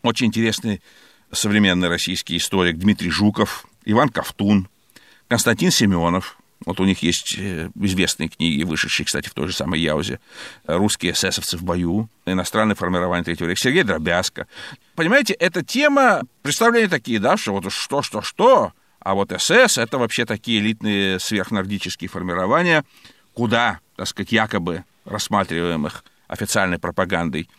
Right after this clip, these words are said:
Третьего рейха как унтерменши, как недочеловеков, славян опустить не могли. Это выясняется, что на поверхности. Ничего подобного. Не говоря уже о том, что,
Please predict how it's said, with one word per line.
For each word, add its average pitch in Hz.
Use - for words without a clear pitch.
Третьего 95
рейха 87
как -
унтерменши, 107
как 95
недочеловеков, 101
славян 104
опустить 107
не -
могли. 87
Это 180
выясняется, 247
что 220
на 185
поверхности. 139
Ничего 170
подобного. 143
Не 123
говоря 147
уже 131
о 120
том, 285
что, 135